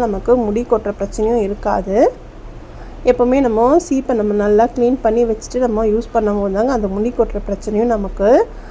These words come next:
இல்லாம இருக்கும். பார்த்தீங்கன்னா, உங்களுக்கு தெரியுதா, இந்த சீப்பு என்ன அழகா க்ளீன் ஆயிடுச்சு. இதுக்காக நம்ம தண்ணியெல்லாம் போட்டு, சபீனா போட்டு, ஷாம்பு போட்டு நம்ம வந்து வாஷ் பண்றோம்னு அவசியமே இல்ல.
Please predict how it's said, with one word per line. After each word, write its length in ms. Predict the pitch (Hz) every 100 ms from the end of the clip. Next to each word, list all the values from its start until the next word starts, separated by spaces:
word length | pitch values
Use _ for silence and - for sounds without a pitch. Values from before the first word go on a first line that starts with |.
| - -
இல்லாம 460 | 240 220 208 208 208
இருக்கும். 400 | 190 - 202 302 - - - - - - - - - - - - -
பார்த்தீங்கன்னா, 380 | 220 220 226 226
உங்களுக்கு 260 | 214 214
தெரியுதா, 200 | 208 220
இந்த 200 | 254 208
சீப்பு 280 | 208 220 240
என்ன 180 | 208 208
அழகா 220 | 202 220
க்ளீன் 300 | - 233 208
ஆயிடுச்சு. 440 | 196 185 180 285 415 508 - -
இதுக்காக 400 | 220 220 214 233
நம்ம 260 | 208 220
தண்ணியெல்லாம் 580 | 214 214 208 214 202 208
போட்டு, 240 | 208 202 214
சபீனா 300 | 196 214 208
போட்டு, 340 | 202 196 220 214 - - - - -
ஷாம்பு 240 | 247 226 220
போட்டு 500 | 208 208 226 233 233 -
நம்ம 200 | 214 208
வந்து 360 | 202 202 311
வாஷ் 260 | 302 202 -
பண்றோம்னு 440 | 220 196 196 208 330
அவசியமே 400 | 214 196 196 196 202
இல்ல. 360 | 190 190 269 605